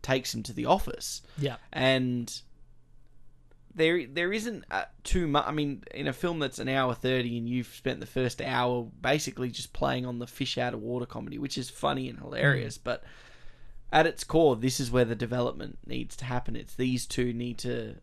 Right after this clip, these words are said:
Speaker 1: um, either develop a relationship but have that proper falling out. They never, they never. It doesn't feel like it quite gets there on that particular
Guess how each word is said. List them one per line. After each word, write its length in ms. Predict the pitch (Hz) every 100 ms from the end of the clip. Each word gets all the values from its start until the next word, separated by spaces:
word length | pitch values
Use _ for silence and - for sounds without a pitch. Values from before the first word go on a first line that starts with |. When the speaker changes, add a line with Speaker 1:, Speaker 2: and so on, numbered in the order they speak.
| -
Speaker 1:
um, 500 | - - - - - - - - -
either 240 | - 143
develop 400 | 123 127 151 175
a 40 | 156
relationship 760 | 131 127 127 127 127 - 123 -
but 160 | 117
have 300 | - - 131
that 220 | 131 -
proper 280 | - 135 131
falling 420 | 127 127 131 131
out. 140 | 135 165
They 80 | 156
never, 260 | 190 180 - - - - - -
they 80 |
never. 260 | 190 196 135 -
It 120 | 147
doesn't 340 | 175 170 123
feel 200 | - 151
like 200 | 139 135
it 160 | - -
quite 260 | - 131 - - -
gets 340 | - - -
there 300 | 123 131 135
on 180 | 139 127
that 320 | 127 127 -
particular 500 | - - 131 - 160